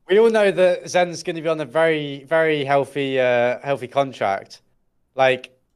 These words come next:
is the pay that he, you're paying him whilst he's not playing, whilst the team's not picking up results, not even picking up, pu-,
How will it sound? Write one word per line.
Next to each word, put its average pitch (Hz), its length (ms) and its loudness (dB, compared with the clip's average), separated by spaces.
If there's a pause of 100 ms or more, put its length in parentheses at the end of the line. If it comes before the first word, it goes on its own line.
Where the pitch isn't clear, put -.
is 175 520 -4 (680)
the 147 600 2 (520)
pay 143 280 0
that 131 160 -6
he, 123 260 -16
you're 135 160 -6
paying 139 320 0
him 120 300 -6 (520)
whilst 131 340 2
he's 123 140 -8
not 139 180 -4
playing, 107 560 0
whilst 123 260 0
the 123 80 -6
team's 139 300 -6
not 113 140 -8
picking 131 240 -6
up 123 120 -6
results, 110 440 -6
not 131 100 -12
even 135 100 -10
picking 127 260 -10
up, - 200 -18
pu-, 135 180 -6